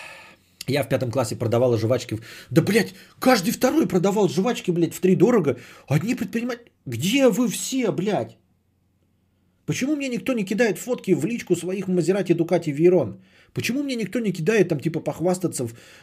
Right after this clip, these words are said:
в директ Инстаграма фотки своих Тесл? Один человек мне прислал видос и сказал: «Я купил Теслу».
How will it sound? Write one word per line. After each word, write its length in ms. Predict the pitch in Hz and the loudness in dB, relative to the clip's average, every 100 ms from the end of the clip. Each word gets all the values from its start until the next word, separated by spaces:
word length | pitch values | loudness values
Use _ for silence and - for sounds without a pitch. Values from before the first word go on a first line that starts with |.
| - | -8
в 100 | 117 | 2
директ 280 | 165 185 170 | 4 4 2
Инстаграма 720 | - 165 131 175 190 151 - - | -2 -4 0 2 2 0 -4 -8
фотки 340 | - 185 156 | 0 0 0
своих 360 | 135 165 170 - | 0 2 2 4
Тесл? 400 | 165 - 110 - | 2 2 -6 -4
Один 400 | 143 147 233 214 | -6 -6 -6 -6
человек 480 | - 185 196 190 139 | -4 -2 -2 -4 -4
мне 220 | 131 127 | -8 -8
прислал 600 | 117 120 127 143 117 113 - - - | -8 -8 -4 -4 -4 -6 -20 -20 -10
видос 400 | 123 135 196 185 | -6 -2 -2 -4
и 20 | |
сказал: 220 | 123 131 117 | -4 -2 2
«Я 160 | 180 | 2
купил 340 | 180 160 156 - | 0 2 2 2
Теслу». 400 | 131 117 92 | 0 -2 -8